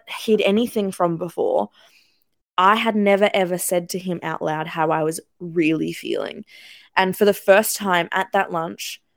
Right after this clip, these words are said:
after I just burst into tears, after it all got so much, I said out loud what I was, what I was feeling. And, and that I felt like I wasn't sure that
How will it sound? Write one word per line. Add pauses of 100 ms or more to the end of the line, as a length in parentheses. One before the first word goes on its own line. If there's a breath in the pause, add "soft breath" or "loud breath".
(180)
after
I
just
burst
into
tears,
after
it
all
got
so
much, (280)
I
said
out
loud
what
I
was, (220)
what
I
was
feeling.
And, (600 loud breath)
and
that
I (440)
felt
like
I
wasn't
sure
that